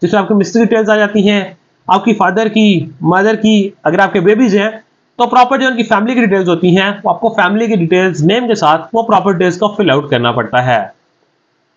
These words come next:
उसके बाद आपकी आती हैं पोस्ट की information। अगर आपको कोई invitation letter आया हुआ है तो आपको invitation की proper details होती हैं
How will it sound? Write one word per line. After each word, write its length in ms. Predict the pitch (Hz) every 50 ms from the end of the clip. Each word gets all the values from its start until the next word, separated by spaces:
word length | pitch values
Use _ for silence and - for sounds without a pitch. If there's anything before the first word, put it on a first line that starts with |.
| _ -
उसके 200 | - 226 226 -
बाद 120 | 302 302 294
आपकी 240 | 285 277 - - 240
आती 280 | 196 180 262 196 185 190
हैं 160 | 202 214 220 196 214 - -
पोस्ट 220 | 196 247 254 -
की 80 | - 233
information। 560 | 190 151 165 139 123 113 127 127 113 104 98 113 131 _ _ _ _ _ _ _ _ _ _ _ -
अगर 280 | 202 233 226 320 330 302
आपको 280 | 254 240 240 240 254 240
कोई 200 | 247 240 233 226
invitation 420 | 220 220 220 214 214 208 220 233
letter 320 | 214 185 165 170 - - 240
आया 200 | 214 170 156 151
हुआ 200 | 147 147 147 147
है 180 | 147 165 170 196 196 175 165 - _
तो 60 | - 214
आपको 220 | 208 208 226 233
invitation 420 | 220 214 196 190 185 196 202 196
की 140 | 170 - 220
proper 300 | 160 180 160 165 202 190
details 300 | 175 160 190 202 208 180
होती 240 | 175 151 139 156 160
हैं 160 | 180 190 196